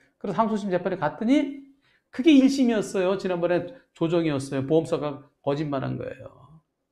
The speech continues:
그래서 소리엘님이 법정에서 설명드리고 그랬더니 판사가 법정에서 그 사고 영상을 직접 봤습니다.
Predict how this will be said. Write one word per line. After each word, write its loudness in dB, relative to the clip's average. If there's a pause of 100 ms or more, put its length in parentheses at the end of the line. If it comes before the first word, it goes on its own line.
(360)
그래서 -4
소리엘님이 -2 (800)
법정에서 -4 (220)
설명드리고 0
그랬더니 -4 (280)
판사가 -4 (640)
법정에서 -2 (1080)
그 -4
사고 -2
영상을 -4
직접 -12
봤습니다. -16